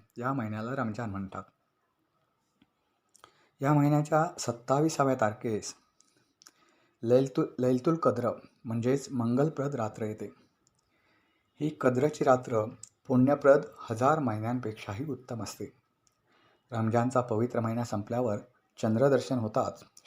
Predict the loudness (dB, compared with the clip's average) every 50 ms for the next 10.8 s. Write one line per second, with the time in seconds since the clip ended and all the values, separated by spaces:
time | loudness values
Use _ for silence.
0 | -4 -2 0 2 2 2 2 0 -2 -6 -14 _ _ _ _ _ _ _ _ -4
1 | -4 -2 0 0 0 2 4 4 4 4 4 2 0 -2 -4 -4 -6 -6 -6 -6
2 | -6 -6 -6 -4 -4 -2 -2 -2 0 2 2 2 2 2 -2 -6 -12 -20 -14 -10
3 | -8 -8 -8 -8 -10 -12 -16 -18 _ _ _ _ _ _ _ _ _ _ _ _
4 | _ _ _ _ _ _ _ -6 0 2 2 4 4 4 2 2 0 0 0 0
5 | 0 2 2 0 0 0 0 0 0 0 0 0 0 0 -2 -8 -14 _ _ _
6 | _ 0 2 2 2 0 0 0 0 0 2 0 -2 -2 -2 -4 -4 -2 -2 -2
7 | -2 0 -2 -2 -2 -4 -10 _ -10 -4 -2 -2 -2 -2 -4 -6 -6 -6 -6 -8
8 | -8 -10 -12 -14 -16 _ _ _ _ _ _ _ _ _ _ _ _ _ _ _
9 | _ _ _ 2 6 8 8 8 8 6 4 -2 -2 0 0 2 2 2 2 4
10 | 4 4 4 2 0 -2 -2 -2 -4 -2 -2 -2 0 0 0 -2